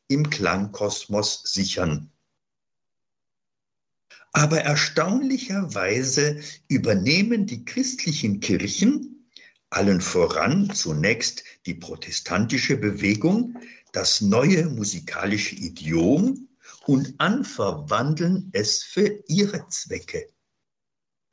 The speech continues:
Hierfür mögen als Beispiele die Werke von Heinrich Schütz, die Bachschen Passionen und Kantaten,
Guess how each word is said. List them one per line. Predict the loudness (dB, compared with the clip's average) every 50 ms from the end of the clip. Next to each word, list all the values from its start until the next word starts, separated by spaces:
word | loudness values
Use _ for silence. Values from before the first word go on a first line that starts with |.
| _ _ _ _ _ _ _ _ _
Hierfür | -6 -4 -4 -4 -4 -4 -2 0 0
mögen | 2 2 2 2 2 2 0 0
als | 0 0 -2 -2 -2 -2
Beispiele | -2 0 0 2 2 0 0 0 0 0 0 0
die | 2 0 0 2 2
Werke | 2 2 2 0 -2 -4 -6 -4
von | -4 -4 -4 -2 0
Heinrich | 0 0 2 2 0 0 0 0
Schütz, | -2 -2 -2 -2 -2 0 0 0 0 -2 -8 _ -20 -20 -20 -20 -12 -8
die | -8 -8
Bachschen | -4 -2 -2 -2 -2 -2 -2 -2 -2 0 0 -2 -2
Passionen | 0 0 0 0 0 -2 -2 0 2 2 4 4 4 4 4
und | 2 0 0
Kantaten, | -2 -2 -2 -2 0 0 0 0 0 0 0 0 2 2 2 2 -2 -6 -12